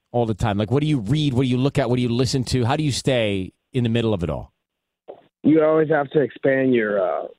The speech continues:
Speaker 2: your, your base, you know?
Speaker 1: Yeah.
Speaker 2: Have people that influence you, inspire you, and you, you know, that inspiration g-, helps you sharpen your creativity,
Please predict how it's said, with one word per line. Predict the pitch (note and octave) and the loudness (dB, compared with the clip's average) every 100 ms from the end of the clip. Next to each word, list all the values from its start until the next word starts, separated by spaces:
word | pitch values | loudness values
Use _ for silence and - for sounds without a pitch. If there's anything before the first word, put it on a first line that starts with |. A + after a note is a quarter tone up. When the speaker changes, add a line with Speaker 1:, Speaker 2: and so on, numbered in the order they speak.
| _ _ _ - | _ _ _ -2
Speaker 2:
your, | A#2 G#2 - - | 0 0 -4 -4
your | G#2+ | -2
base, | F2+ G#2+ G#2 A#2+ - - _ _ _ | 2 2 2 0 -8 -20 _ _ _
you | G2+ | -2
know? | G#2 A2+ | -2 -2
Speaker 1:
Yeah. | A2+ D2+ - _ _ _ _ _ _ | -4 -10 -20 _ _ _ _ _ _
Speaker 2:
Have | A#2+ B2 A#2 | -2 -2 0
people | D3+ C#3 C3+ B2+ B2 - _ - | 0 2 2 4 2 0 _ -4
that | A#2 - | -4 0
influence | B2+ C#3 C#3+ C#3 C3+ B2+ - | 0 0 0 0 0 0 2
you, | C3+ | 2
inspire | A#2 - - B2+ B2+ C3 | 2 -2 -2 0 2 2
you, | B2+ B2 A#2+ A#2+ A2+ _ _ _ _ _ - | 2 2 2 2 -2 _ _ _ _ _ -8
and | A2+ A2+ | -2 2
you, | B2 C3 C3+ C3 B2 - _ _ _ _ _ _ | 4 4 4 4 2 -2 _ _ _ _ _ _
you | B2 A#2+ | -2 0
know, | G#2 F#2+ - | 0 -2 -2
that | A2+ A#2+ | 0 2
inspiration | C3 B2 B2+ B2 B2+ C#3 A#2+ A2 - - | 2 0 2 2 2 0 -2 -2 -8 -10
g-, | - | -6
helps | - - A2+ - | -2 0 -2 -2
you | A#2 - | -2 0
sharpen | C#3 C3 C3 A#2 | 0 0 0 2
your | A2+ A#2 A#2+ A#2 _ | 4 4 2 0 _
creativity, | - C3 B2+ B2 - B2 A#2+ A#2+ A#2 A2+ | -4 0 2 0 0 0 2 2 2 -2